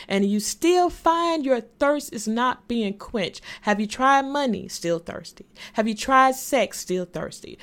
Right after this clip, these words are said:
What about cars, clothing, designer, brand name items? Yet you are not fulfilled.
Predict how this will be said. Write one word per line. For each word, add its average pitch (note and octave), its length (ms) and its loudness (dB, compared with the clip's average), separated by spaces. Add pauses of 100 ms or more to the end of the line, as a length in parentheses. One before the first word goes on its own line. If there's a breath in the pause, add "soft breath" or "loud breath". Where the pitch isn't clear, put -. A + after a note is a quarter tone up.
(120 loud breath)
What A3 120 2
about G#3+ 280 0
cars, A3+ 440 4
clothing, A3 500 2
designer, G#3 600 0
brand B3+ 540 0
name C4+ 400 -2
items? A#3 480 0
Yet C4+ 220 -4 (240 loud breath)
you A#3 160 -4
are G3+ 160 -4
not A#3 420 0 (160 loud breath)
fulfilled. A3 840 -4